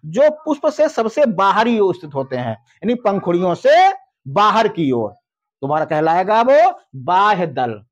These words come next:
तो आप समझ गए होंगे कि जो वास्तविक फल हैं वो कहां से बनते हैं?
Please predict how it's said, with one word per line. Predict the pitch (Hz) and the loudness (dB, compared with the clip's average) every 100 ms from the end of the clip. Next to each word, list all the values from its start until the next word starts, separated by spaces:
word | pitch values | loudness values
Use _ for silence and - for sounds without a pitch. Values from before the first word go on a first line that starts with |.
| _ _ - | _ _ -6
तो | |
आप | 147 147 | -6 -4
समझ | 170 | -4
गए | 190 226 | 0 0
होंगे | 233 247 294 | 2 4 4
कि | - - _ - 247 277 302 311 _ _ _ 147 | 2 -6 _ -4 -2 0 0 -4 _ _ _ -4
जो | 190 226 165 | 0 2 2
वास्तविक | 185 185 262 294 | -2 0 -2 -2
फल | 220 190 | -2 0
हैं | 170 180 | 0 0
वो | 190 | 0
कहां | 185 180 | -2 -4
से | 185 | -2
बनते | 202 196 233 | -4 -2 0
हैं? | 233 285 | 2 2